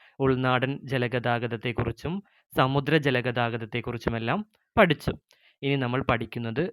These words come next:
വ്യോമഗതാഗതത്തെക്കുറിച്ചാണ്. വ്യോമഗതാഗതം എന്ന് വച്ചാൽ എന്താണ്?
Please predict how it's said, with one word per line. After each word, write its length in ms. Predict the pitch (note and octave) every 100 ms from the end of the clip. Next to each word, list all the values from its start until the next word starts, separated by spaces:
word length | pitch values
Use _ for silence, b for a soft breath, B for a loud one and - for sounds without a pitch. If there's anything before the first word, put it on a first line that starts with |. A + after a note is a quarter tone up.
| C3+
വ്യോമഗതാഗതത്തെക്കുറിച്ചാണ്. 1700 | C#3+ C#3+ D#3+ E3+ F#3+ C3 B2 A#2+ A#2 A#2 G#2+ D#3 G3+ D#3+ C3+ B2 - - _ _ _ _ _ _ _ _ _ _ _ _ _ _ _ _ _ _ _ _ -
വ്യോമഗതാഗതം 1080 | C#3+ C#3 C#3+ D#3 D3 C3+ C3 C3 C3+ C#3+ C3+
എന്ന് 160 | C#3
വച്ചാൽ 320 | C3+ C3 C#3
എന്താണ്? 380 | B2+ B2 B2 A#2+